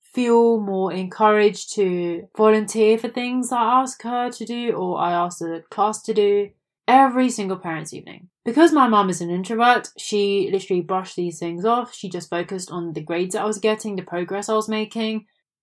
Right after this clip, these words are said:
As a child hearing this, again, you feel like there's something wrong with you or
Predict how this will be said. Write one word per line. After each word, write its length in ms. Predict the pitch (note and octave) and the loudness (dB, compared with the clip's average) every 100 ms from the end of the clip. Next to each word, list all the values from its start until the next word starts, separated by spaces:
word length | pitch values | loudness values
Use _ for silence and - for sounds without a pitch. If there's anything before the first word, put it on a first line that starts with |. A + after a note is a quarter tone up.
| _ | _
As 180 | C4 D4+ | 6 8
a 60 | D#4 | 4
child 320 | C#4 C4+ C4 | 6 8 8
hearing 380 | A#3 G#3+ G3+ G3 | 6 6 6 4
this, 420 | G3+ G#3+ - - - | 2 2 -2 -6 -6
again, 480 | F#3+ G#3 G#3 G#3 G3 | 0 2 2 0 -4
you 160 | G3+ | -6
feel 240 | G3 G3+ F#3+ | 0 2 4
like 280 | F3+ E3+ | 2 0
there's 140 | - E3 | -6 -8
something 340 | F3 E3 E3+ | -10 -10 -4
wrong 200 | G3 A#3 | 0 2
with 160 | A#3 A3+ | 0 0
you 340 | G#3+ G#3+ G#3 | -2 0 0
or 580 | - F3 E3 E3+ D#3+ - | 0 -2 -2 -4 -6 -10